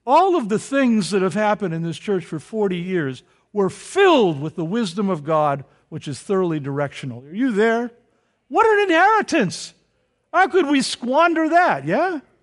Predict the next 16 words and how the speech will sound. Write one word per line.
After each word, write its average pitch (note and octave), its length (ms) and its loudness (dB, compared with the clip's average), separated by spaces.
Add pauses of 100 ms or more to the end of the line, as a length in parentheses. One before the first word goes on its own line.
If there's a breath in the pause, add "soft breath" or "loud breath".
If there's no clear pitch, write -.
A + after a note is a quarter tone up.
(580)
All A3+ 180 2
right. B3 400 4 (1120)
It C#4+ 120 0
is C4+ 200 2
an C4 80 0
advantage G#3+ 920 0 (540)
to G#3 100 -4
those G#3 440 0
who F#3 120 -6
see B3 200 -2
the F#3 160 -2
Son D3+ 600 -2 (300)
to G3+ 160 -2
understand G#3 640 0
that C#3 100 -4
wisdom G3 640 -4